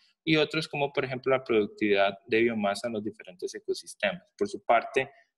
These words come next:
tendríamos una, eh, tendencia a la baja en el caso de la tasa de deforestación en las zonas impactadas por aumento en el nivel, en el nivel del mar,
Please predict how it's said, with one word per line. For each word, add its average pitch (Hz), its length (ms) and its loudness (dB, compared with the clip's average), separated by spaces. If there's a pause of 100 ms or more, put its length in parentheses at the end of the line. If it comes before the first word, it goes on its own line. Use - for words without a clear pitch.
tendríamos 117 600 0
una, 123 640 2
eh, 95 240 -6
tendencia 104 460 -4
a - 20 -2
la 131 100 2
baja 156 380 4
en 135 60 -4
el 101 120 -14
caso 101 300 -4
de 110 60 -8
la 98 100 -6
tasa 104 320 -8
de 113 80 -4
deforestación 160 960 -6
en 104 60 -14
las - 100 -20
zonas - 260 -20
impactadas 117 760 0
por 104 120 -4
aumento 98 400 -10
en 110 60 -6
el 110 100 -8
nivel, 110 380 -6
en 107 180 -8
el 101 160 -4
nivel 98 360 -8 (400)
del 123 200 2
mar, 156 340 2